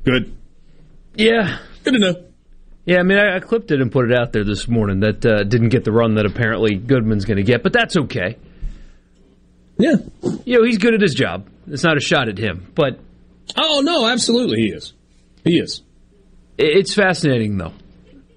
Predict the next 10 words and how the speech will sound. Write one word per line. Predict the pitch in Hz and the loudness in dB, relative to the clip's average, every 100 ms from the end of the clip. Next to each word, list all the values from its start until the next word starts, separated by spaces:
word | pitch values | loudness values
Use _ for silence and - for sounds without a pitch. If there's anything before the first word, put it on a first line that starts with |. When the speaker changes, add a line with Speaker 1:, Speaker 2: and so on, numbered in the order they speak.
| _ | _
Speaker 2:
because | 151 131 139 165 131 180 151 - - - _ _ _ _ _ _ _ _ _ _ _ _ _ _ _ _ - | -4 -2 0 0 2 0 0 -6 -12 -18 _ _ _ _ _ _ _ _ _ _ _ _ _ _ _ _ -2
panic | 208 269 285 - | 2 2 0 -4
firing | - 196 190 196 170 156 151 | -6 0 2 2 2 0 0
is | 156 151 117 | 0 0 2
not | 160 175 175 - - | 2 2 0 -6 -8
always | - 160 160 147 | -2 0 2 2
the | 117 | 0
best | 110 123 - | 0 0 -2
decision | - 107 120 104 101 92 | -6 -4 0 0 0 0
either. | 87 92 64 - | -2 -4 -8 -10